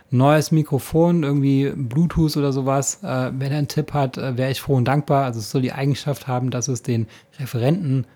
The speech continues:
aufnimmt, ohne die Hintergrundgeräusche, ähm, mit aufzunehmen.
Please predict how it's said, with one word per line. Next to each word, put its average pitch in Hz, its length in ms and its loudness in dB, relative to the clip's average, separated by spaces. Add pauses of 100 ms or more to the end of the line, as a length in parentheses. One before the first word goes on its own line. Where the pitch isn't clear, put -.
(120)
aufnimmt, 175 580 4
ohne 147 220 4
die 123 120 0
Hintergrundgeräusche, 117 1040 -2 (420)
ähm, 120 320 0
mit 135 320 -2
aufzunehmen. 123 800 -2